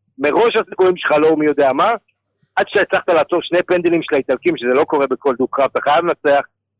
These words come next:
ואני חושב שזה פשוט היה מח-, באמת, אה, לוזריות בהתגלמותה,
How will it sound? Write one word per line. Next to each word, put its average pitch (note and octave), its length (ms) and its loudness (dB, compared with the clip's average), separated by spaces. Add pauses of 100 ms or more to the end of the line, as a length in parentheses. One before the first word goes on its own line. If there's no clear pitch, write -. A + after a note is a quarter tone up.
(260)
ואני B2+ 460 2
חושב - 200 -6
שזה B2 400 -4
פשוט C3+ 320 -4
היה C3 360 2
מח-, B2 200 -6 (680)
באמת, F3 340 0 (180)
אה, D#3+ 60 2 (460)
לוזריות D#3 680 0
בהתגלמותה, C3+ 560 -2